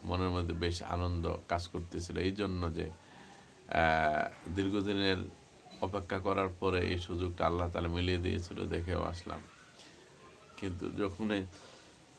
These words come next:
সকালবেলা ঘুম থেকে উঠে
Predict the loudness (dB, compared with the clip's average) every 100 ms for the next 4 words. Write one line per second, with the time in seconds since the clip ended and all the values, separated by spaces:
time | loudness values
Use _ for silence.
0 | -20 -20 0 0 10 12 12 12 12 10
1 | 10 10 6 2 4 6 10 12 10 8
2 | -6 -6 -10 -16 -20 -20 -20 -20 -20 -12
3 | -2 0 0 2 4 6 6 6